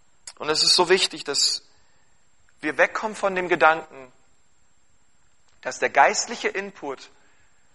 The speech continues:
in der Sonntagsschule oder der geistliche Input vielleicht auch in der Jugend für mein Kind ausreicht.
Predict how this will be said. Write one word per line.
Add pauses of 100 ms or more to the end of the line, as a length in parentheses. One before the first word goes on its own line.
(180)
in
der
Sonntagsschule (1300)
oder
der
geistliche
Input
vielleicht
auch
in
der
Jugend (480)
für
mein
Kind
ausreicht.